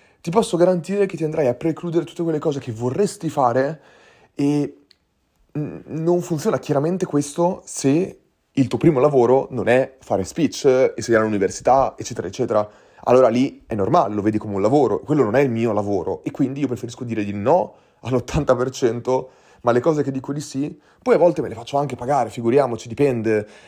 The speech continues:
ma, ma soprattutto quando sono con l'azienda, quando sono a una consulenza o altre cose, ma lo faccio veramente come tempo perso, pochissimo. Ma invece preferisco avere il mio tempo anche soltanto per riposarmi, anche soltanto per andare a giocare a basket o fare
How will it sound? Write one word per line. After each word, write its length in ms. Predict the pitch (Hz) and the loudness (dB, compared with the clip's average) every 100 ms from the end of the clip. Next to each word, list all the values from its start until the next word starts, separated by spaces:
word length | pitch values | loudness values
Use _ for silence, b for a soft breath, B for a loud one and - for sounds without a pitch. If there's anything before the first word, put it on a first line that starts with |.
| B | B
ma, 300 | - 135 120 | -6 -2 0
ma 120 | 143 131 | 0 -2
soprattutto 520 | - 127 - 180 175 | -2 -4 -4 -4 -2
quando 260 | 117 110 | -2 -4
sono 200 | 104 110 | -6 -8
con 120 | 104 98 | -6 -2
l'azienda, 460 | 101 110 147 139 | -2 0 0 0
quando 160 | 123 104 | 0 -2
sono 160 | 110 104 - | -4 -10 -6
a 60 | 113 | -4
una 140 | 104 | -4
consulenza 680 | 120 110 - 135 147 139 143 | -6 -10 -2 0 0 0 2
o 80 | 120 | 2
altre 200 | 117 123 | 2 0
cose, 200 | 170 147 | 0 2
ma 160 | 110 b b b | -2 b b b
lo 140 | - 110 | -6 -4
faccio 300 | 101 - 110 | -4 -4 -2
veramente 680 | 101 104 107 104 101 98 b b b b | 0 -2 -4 2 2 2 b b b b
come 240 | - 117 107 | -8 -6 0
tempo 300 | 113 104 107 | 0 0 2
perso, 1080 | 113 117 113 - 113 101 98 95 95 - - | 4 4 0 0 4 4 4 2 0 -4 -14
pochissimo. 840 | - - 131 117 - 113 104 101 b b b b b | -16 -10 -8 -8 -8 -6 -4 -6 b b b b b
Ma 140 | - 135 | 2 2
invece 280 | 147 143 147 | 4 2 0
preferisco 320 | 117 113 120 | -2 0 0
avere 340 | 113 104 - - | 2 2 0 -4
il 120 | 117 | -2
mio 140 | 160 | -2
tempo 600 | 165 123 113 113 127 147 | 0 -2 -2 2 2 2
anche 240 | - 220 226 | -2 0 -2
soltanto 340 | 185 165 190 | -2 -2 -2
per 140 | 151 127 | -2 -4
riposarmi, 640 | 120 113 92 90 85 113 | -2 -4 -4 -6 -14 -12
anche 280 | - 175 208 | -10 -8 -6
soltanto 400 | 196 170 165 185 | -6 -2 -2 -2
per 100 | 170 | -2
andare 220 | 120 117 | -2 -4
a 40 | 113 | -6
giocare 220 | 117 120 | -4 0
a 40 | |
basket 400 | 123 131 - 156 135 | 0 -2 -6 -6 -6
o 80 | |
fare 400 | 123 120 117 113 | -6 -2 2 2